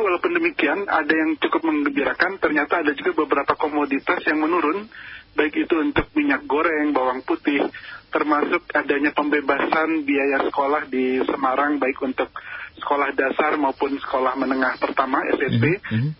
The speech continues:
Speaker 1: Ini menyebabkan inflasi kita masih relatif terkendali, walaupun tidak terlalu, eh, harapan kita memang deflasi. Demikian, Pak Junior.
Speaker 2: Mhm. Tadi ada beberapa ini ya, termasuk harga kebutuhan ya, Pak. Ini pantauannya bagaimana sih, yang naik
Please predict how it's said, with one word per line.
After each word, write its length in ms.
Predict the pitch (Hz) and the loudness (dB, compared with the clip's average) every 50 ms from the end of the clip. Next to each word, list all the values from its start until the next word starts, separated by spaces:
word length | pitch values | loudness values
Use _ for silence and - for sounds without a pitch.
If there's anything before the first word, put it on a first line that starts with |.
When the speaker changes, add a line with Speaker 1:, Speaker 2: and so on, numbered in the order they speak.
| - | -2
Speaker 1:
Ini 80 | 143 175 | 0 0
menyebabkan 800 | 175 165 160 160 147 139 151 143 147 143 - - - 175 180 185 185 185 - | 2 2 2 2 2 0 0 0 0 -2 0 0 0 0 2 0 0 -2 0
inflasi 400 | 147 143 147 - 147 135 - - | -2 -2 0 0 0 0 0 -2
kita 240 | 143 - 143 - 165 | -4 -4 -2 0 0
masih 400 | 156 147 131 127 - 139 135 131 | 2 0 0 0 0 0 0 0
relatif 400 | 135 131 131 131 127 - 147 - - | 0 0 0 0 -2 -4 -6 -6 -6
terkendali, 480 | - 139 131 - 131 127 120 120 113 113 - - | -6 -6 -6 -6 -4 -4 -2 -2 -2 -2 -2 -2
walaupun 240 | 131 131 - 170 160 - | -2 0 0 0 0 0
tidak 240 | - 151 135 123 - | 0 -2 0 -2 -2
terlalu, 560 | - 127 123 120 120 120 120 120 117 117 117 - - - - - - - - | -2 -2 0 0 0 0 0 0 -2 -2 -4 -6 -12 -20 -20 -20 -20 -8 -4
eh, 320 | - 135 127 127 123 123 | -2 0 2 0 0 0
harapan 400 | - 139 143 151 151 160 156 151 | 0 0 0 0 0 -2 -2 -2
kita 240 | 147 170 - 185 180 | -2 0 0 0 0
memang 320 | 165 151 151 170 175 170 147 | 0 0 2 2 0 0 0
deflasi. 480 | 143 - - 127 120 - - 123 117 107 - _ | -2 0 0 -2 -2 -2 -4 -6 -8 -10 -12 _
Demikian, 480 | - 139 131 131 143 - - 143 120 117 | -12 -6 -4 -2 -2 0 0 -2 -2 -2
Pak 320 | 110 117 104 - - - | -4 -4 -4 -6 -8 -10
Junior. 320 | - 127 117 113 110 104 - - _ - | -8 -8 -6 -6 -8 -10 -12 -14 _ -4
Speaker 2:
Mhm. 540 | 135 131 127 117 110 101 - - - - - _ _ | 0 2 2 2 2 0 -2 -6 -14 -20 -20 _ _
Tadi 240 | - 117 127 160 180 | 0 0 2 2 2
ada 480 | 175 165 135 143 135 131 131 127 123 | 2 2 2 2 4 4 4 4 2
beberapa 1040 | 117 127 123 110 123 127 123 123 123 117 - - 151 151 151 151 147 147 147 143 143 127 - - _ _ - | 2 0 0 2 2 2 4 2 2 0 0 0 2 2 4 4 4 4 4 2 2 0 -4 -8 _ _ -4
ini 320 | - 135 135 143 143 120 104 | -2 0 2 2 4 4 4
ya, 240 | 95 98 104 110 113 | 4 4 2 2 2
termasuk 400 | - 127 131 131 131 - 170 143 | 2 2 2 2 2 2 0 2
harga 400 | 143 135 117 107 123 123 107 113 | 2 2 2 2 2 2 0 0
kebutuhan 480 | 107 123 120 - 131 123 131 127 113 | -2 -2 0 2 2 2 4 4 4
ya, 160 | 98 90 87 | 4 4 2
Pak. 240 | - 92 - - - | 2 0 -2 -2 -4
Ini 320 | 110 113 147 151 - - - - - - - - - - - - - - | -2 0 2 2 0 -2 -4 -10 -20 -20 -20 -20 -20 -20 -20 -8 -2 0
pantauannya 400 | 135 135 127 123 135 156 175 160 | 2 4 4 4 4 4 4 4
bagaimana 400 | 139 127 123 120 127 127 135 139 | 4 4 4 4 2 2 2 2
sih, 80 | 151 | 2
yang 240 | 143 143 143 139 139 | 2 4 4 4 4
naik 160 | 135 135 127 | 4 4 4